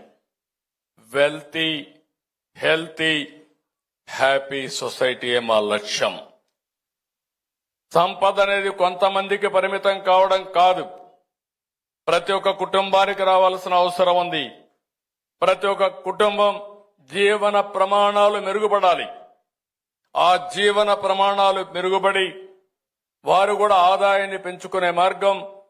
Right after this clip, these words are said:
ఆరోగ్యంగా ఉండే మార్గం, ఆనందంగా ఉండే విధానానికి రూపకల్పనే విజన్ టూ జీరో ఫోర్ సెవెన్ అని చెప్పి కూడా నేను మీకు తెలియజేస్తున్నా. ఇందులో ప్రతి ఒక్క కుటుంబానికి న్యాయం చేస్తాం.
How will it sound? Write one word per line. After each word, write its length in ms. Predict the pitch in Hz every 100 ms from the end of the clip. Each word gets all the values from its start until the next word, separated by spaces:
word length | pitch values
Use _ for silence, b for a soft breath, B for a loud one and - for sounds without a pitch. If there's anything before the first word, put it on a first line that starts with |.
| _ -
ఆరోగ్యంగా 760 | 160 196 202 196 190 190 185
ఉండే 300 | 180 180 175
మార్గం, 580 | 170 170 180 190 190 175 - _ _ -
ఆనందంగా 720 | 147 196 208 208 202 196 190 190
ఉండే 220 | 180 175
విధానానికి 840 | 160 165 180 190 196 196 180 - - _ _ _ _ _ -
రూపకల్పనే 1040 | 120 135 143 135 135 127 139 147 135 - - _ _ _ _ -
విజన్ 520 | 123 127 143 147 147
టూ 180 | 135 123
జీరో 320 | 120 127 123
ఫోర్ 320 | 120 123 123
సెవెన్ 360 | - 127 123 123
అని 160 | 120
చెప్పి 140 | 117 110
కూడా 180 | 113 113
నేను 140 | 113
మీకు 180 | 110 -
తెలియజేస్తున్నా. 920 | 107 104 101 98 92 117 113 101 - - _ _ _ _ _ _ _ _ -
ఇందులో 360 | 180 208 208
ప్రతి 260 | 208 190 196
ఒక్క 200 | 196 175
కుటుంబానికి 540 | 185 208 208 208 208
న్యాయం 300 | 196 190 190
చేస్తాం. 600 | 190 180 170 - 160 123